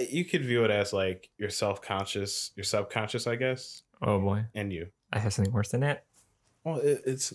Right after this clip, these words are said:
Speaker 1: it's not, it's not bad in my perspective, 'cause
Speaker 2: It's
Speaker 1: I've,
Speaker 2: actually
Speaker 1: I've,
Speaker 2: good for
Speaker 1: I've,
Speaker 2: you,
Speaker 1: I've made
Speaker 2: 'cause you
Speaker 1: pe-
Speaker 2: are acknowledging it.
Speaker 1: You're,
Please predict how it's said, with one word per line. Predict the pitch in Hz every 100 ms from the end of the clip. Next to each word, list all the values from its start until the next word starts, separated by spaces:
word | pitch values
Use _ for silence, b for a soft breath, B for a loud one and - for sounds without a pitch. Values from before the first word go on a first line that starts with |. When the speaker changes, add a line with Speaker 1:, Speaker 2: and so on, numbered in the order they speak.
| -
Speaker 1:
it's | 135 -
not, | 156 - - -
it's | 127
not | 160 127
bad | 123 131
in | 110
my | 95
perspective, | 90 90 - 98 - 95
'cause | 120
Speaker 2:
It's | 110
Speaker 1:
I've, |
Speaker 2:
actually | 131 131
Speaker 1:
I've, | 110
Speaker 2:
good | 120
for |
Speaker 1:
I've, | 135
Speaker 2:
you, | 101 95 98 - -
Speaker 1:
I've | 131
made | 135
Speaker 2:
'cause | 104
you | 110 110 110
Speaker 1:
pe- | 107
Speaker 2:
are | 107 104
acknowledging | 101 98 101 98 95
it. | 95 - -
Speaker 1:
You're, | - 139 143